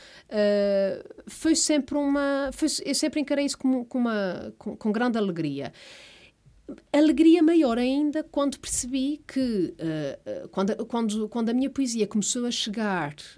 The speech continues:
eh, a algumas mãos que lhe deram visibilidade de forma totalmente independente do meu pai. Hum, ou seja, a minha poesia chega ao, ao Manel de Freitas e à, e à Inês Dias, que são os editores da Averne,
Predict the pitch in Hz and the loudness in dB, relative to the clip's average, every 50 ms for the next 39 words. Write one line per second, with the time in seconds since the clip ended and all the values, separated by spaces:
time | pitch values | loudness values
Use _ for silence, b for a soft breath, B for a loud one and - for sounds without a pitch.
0 | - - 151 147 147 143 139 135 135 143 151 160 - 185 185 202 - - - - | -18 -12 -10 -8 -8 -8 -8 -10 -10 -12 -12 -12 -14 -14 -16 -18 -18 -20 -20 -16
1 | - - 151 160 175 175 170 190 190 190 185 165 165 185 196 190 185 180 170 160 | -10 -6 -4 -2 -2 0 0 2 2 2 2 2 2 4 4 4 4 2 0 -2
2 | - - - _ - 160 156 160 165 180 170 170 165 165 160 160 160 175 170 175 | -4 -6 -10 _ -6 -4 -2 0 0 0 0 0 -2 -2 -4 -4 -4 -4 -2 -2
3 | 190 185 185 208 226 247 226 - - - - - 247 240 247 254 247 - - 302 | -2 -2 -2 -4 -4 -6 -6 -10 -14 -10 -8 -6 -4 -2 -2 -4 -2 -2 -4 -4
4 | - - - 262 240 240 240 240 254 247 254 262 247 240 - - 233 226 226 226 | -2 -2 0 0 0 2 0 0 0 -2 -2 -4 -6 -6 -6 -6 -4 -4 -4 -4
5 | 214 - 196 208 214 220 220 220 - 208 160 160 143 147 B B B B B B | -4 -6 -4 -4 -2 -2 -4 -4 -4 -4 -4 -4 -6 -10 B B B B B B
6 | B B - 175 175 170 165 165 165 165 165 - 185 - - 175 160 180 147 170 | B B -6 -4 -2 0 0 2 2 2 0 0 0 0 0 0 0 0 2 2
7 | 190 196 196 202 220 196 175 175 170 170 - - - 196 185 175 165 165 151 151 | 2 2 0 0 -2 -2 -2 -2 -2 -2 -2 -2 0 0 0 0 -2 -2 -4 -4
8 | 147 139 127 - - 151 147 139 139 127 - 160 160 160 160 165 165 165 160 - | -4 -6 -8 -8 -8 -8 -6 -6 -6 -6 -4 -2 -2 0 0 0 -2 -2 -4 -6
9 | - - 170 156 156 - 147 143 - - 151 143 143 143 - 165 170 160 160 156 | -6 -6 -6 -6 -6 -6 -8 -8 -6 -6 -6 -6 -6 -8 -6 -4 -4 -2 0 0
10 | 156 156 151 151 165 160 147 - - - - 160 156 151 151 156 151 160 147 - | -2 -2 -2 -2 -4 -4 -4 -4 -6 -4 -4 -4 -4 -4 -4 -6 -8 -8 -8 -8
11 | 165 160 165 156 165 165 170 165 175 190 202 202 240 240 | -8 -8 -6 -6 -6 -6 -6 -4 -4 -4 -4 -4 -8 -10